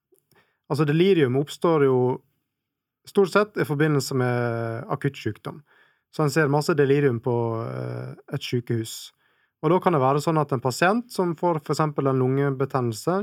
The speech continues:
kommer til sykehuset, og alt, eh, altså, pasienten er syk av feber og sånn, men ellers er helt vanlig. Men så i løpet av tida i akuttmottaket, for eksempel, så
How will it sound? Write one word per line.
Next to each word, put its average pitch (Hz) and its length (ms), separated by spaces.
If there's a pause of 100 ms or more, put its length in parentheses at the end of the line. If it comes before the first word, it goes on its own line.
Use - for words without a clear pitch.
(100)
kommer 156 200
til 139 140
sykehuset, 143 720 (920)
og 143 280
alt, 147 420
eh, 110 640 (340)
altså, 113 140
pasienten 139 480
er 135 200
syk 143 420
av 117 100
feber 123 380
og 110 80
sånn, 175 260
men 127 220
ellers 135 380
er 123 120
helt 135 160
vanlig. 120 440
Men 175 160
så 180 340
i 160 80
løpet 156 320
av 127 260
tida 135 260
i 120 60
akuttmottaket, 123 640
for 120 80
eksempel, 127 380
så 151 440